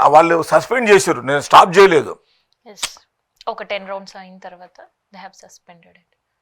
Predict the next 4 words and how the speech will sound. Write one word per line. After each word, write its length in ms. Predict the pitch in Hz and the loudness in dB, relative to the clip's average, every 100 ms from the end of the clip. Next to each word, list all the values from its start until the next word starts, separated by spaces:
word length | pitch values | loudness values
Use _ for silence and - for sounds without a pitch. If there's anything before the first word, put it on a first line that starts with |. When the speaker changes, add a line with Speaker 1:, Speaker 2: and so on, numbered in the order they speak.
| _ _ 170 | _ _ -6
Speaker 1:
అది 160 | 180 | -6
ఎంత, 280 | 156 190 214 220 208 196 175 165 156 143 135 | -8 -2 4 6 8 6 6 6 6 4 2
అది 320 | 113 139 120 - - | -2 -10 -10 -20 -18
ఇప్పుడున్న 480 | - 170 165 202 | -6 -2 -2 -2